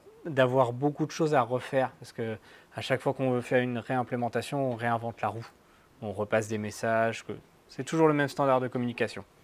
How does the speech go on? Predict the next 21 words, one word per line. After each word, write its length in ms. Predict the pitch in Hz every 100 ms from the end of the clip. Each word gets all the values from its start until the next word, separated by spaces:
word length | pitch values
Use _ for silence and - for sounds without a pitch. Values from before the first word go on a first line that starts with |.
| _ - - - - - - - _ _ _ _ _ _ - - - _
Et 40 | 127
enfin, 200 | 123 165
il 80 | 175
y 20 |
a 40 |
les 100 | 160
brokers. 440 | 151 139 135 117 - _ _ _ _ - -
Les 160 | 135
brokers 440 | 123 131 131 151 -
tels 220 | 135 123
que 120 | 135
M 280 | 131 127 127
Q 160 | -
T 160 | 120 127
T, 300 | 135 147 180 - - - - 131
euh, 400 | 120 120 120 120
il 60 | 123
y 80 |
en 120 | 135 139
a 260 | 139 143 - _ _ 131 113 - _
beaucoup. 460 | 175 196 - 190